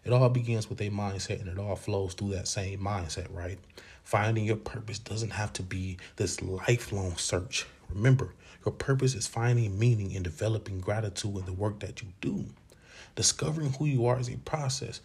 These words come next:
but it's worth going through that journey to discover the real you and what really matters. This is the first step to take in your personal development journey, because without truly knowing who you are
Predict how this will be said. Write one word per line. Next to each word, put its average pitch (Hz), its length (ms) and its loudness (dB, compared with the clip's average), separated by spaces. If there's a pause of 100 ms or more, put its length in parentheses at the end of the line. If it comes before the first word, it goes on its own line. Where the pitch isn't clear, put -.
(200)
but 117 80 0
it's 104 120 0
worth 131 360 4
going 131 220 6
through 117 120 0
that 87 220 -2
journey 85 440 -4 (280)
to - 80 -2
discover 113 420 2
the 92 120 -4
real 113 360 4
you 92 280 -4 (200)
and 98 120 -4
what 90 120 -6
really 98 200 -4
matters. 107 540 -6 (640)
This 139 260 6
is 95 160 -10
the - 80 -12
first - 360 2
step - 160 -2
to - 100 -10 (100)
take - 400 2 (760)
in 131 100 6
your 110 120 2
personal 113 380 0
development 98 320 -2
journey, 123 260 4
because 101 400 -4
without 101 360 2
truly 117 300 -2
knowing 104 300 -2
who 127 200 4
you 92 320 0
are 87 280 -2